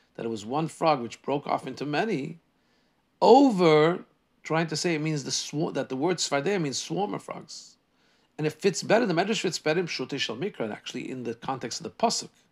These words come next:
'Cause Dafka, according to the Medrash, we understand why here the Pasuk says singular, whereas the rest of the Psukim, it's always speaking about,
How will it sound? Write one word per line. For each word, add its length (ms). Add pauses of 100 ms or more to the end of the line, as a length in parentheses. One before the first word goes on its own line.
(240)
'Cause 140
Dafka, 280
according 240
to 60
the 60
Medrash, 400
we 80
understand 560
why 380 (240)
here 720 (240)
the 80
Pasuk 340
says 340
singular, 480
whereas 420
the 100
rest 260
of 80
the 60
Psukim, 420
it's 140
always 240
speaking 360
about, 300